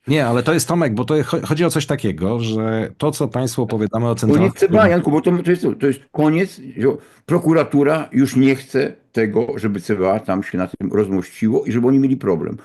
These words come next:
Speaker 2: Oni chcą tą sprawę wyjaśnić, sprawę Alfa chcą naprawdę wyjaśnić. Chcą pokazać, co się działo w, na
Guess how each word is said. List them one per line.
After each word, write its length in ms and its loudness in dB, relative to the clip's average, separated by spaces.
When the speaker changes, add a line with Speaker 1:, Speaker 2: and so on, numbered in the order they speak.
Speaker 2:
Oni 140 2
chcą 280 -2
tą 140 0
sprawę 260 0
wyjaśnić, 500 0
sprawę 300 -2
Alfa 440 -2
chcą 260 0
naprawdę 500 0
wyjaśnić. 640 -6
Chcą 280 0
pokazać, 640 -2
co 180 0
się 240 -4
działo 520 2
w, 180 -20
na 300 2